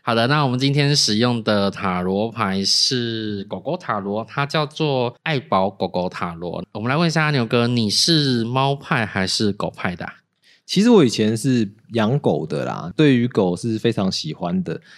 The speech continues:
Speaker 2: 但是自从养猫了以后，
Speaker 1: 嗯。
Speaker 2: 我会觉得，诶，猫非常可爱欸，然后又比狗简单很多，所以后来就觉得养猫比较好。
Speaker 1: 是因为猫比狗容易照顾吗？
Speaker 2: 对啊，主要是猫比狗容易照顾。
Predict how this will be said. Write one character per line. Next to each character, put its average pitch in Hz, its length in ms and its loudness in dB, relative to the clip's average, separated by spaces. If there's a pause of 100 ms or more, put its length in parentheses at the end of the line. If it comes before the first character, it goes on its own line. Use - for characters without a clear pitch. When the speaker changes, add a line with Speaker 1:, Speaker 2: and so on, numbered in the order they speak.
Speaker 2:
但 202 160 6
是 196 200 6
自 202 120 2
从 135 220 2
养 104 180 2
猫 135 260 4
了 117 120 4
以 90 80 0
后， 113 220 4
Speaker 1:
嗯。 - 20 2
Speaker 2:
我 92 40 0
会 113 120 4
觉 101 160 0
得， 95 180 2
诶， 160 200 2 (160)
猫 156 200 4
非 151 160 4
常 113 160 2
可 80 240 -6
爱 107 200 0
欸， 67 260 -6
然 117 100 2
后 135 40 4
又 147 100 6
比 113 220 0
狗 76 420 0 (140)
简 95 280 2
单 113 260 0
很 82 260 -6
多， 90 280 2 (220)
所 - 180 2
以 120 40 6
后 123 160 4
来 107 100 2
就 110 80 0
觉 92 160 -2
得 90 280 -2
养 90 180 -2
猫 101 160 2
比 90 100 -8
较 80 100 -4
好。 - 260 -14 (200)
Speaker 1:
是 127 240 0
因 123 100 2
为 127 120 2
猫 120 260 0
比 98 160 -2
狗 92 240 -2
容 90 240 -2
易 95 80 -2
照 90 220 -2
顾 92 200 -6
吗？ 82 220 -8 (460)
Speaker 2:
对 113 100 2
啊， 90 240 0
主 - 160 -2
要 110 100 4
是 113 140 -4
猫 110 220 0
比 - 160 0
狗 101 200 -4
容 85 160 -8
易 90 60 -4
照 85 180 -4
顾。 80 160 -8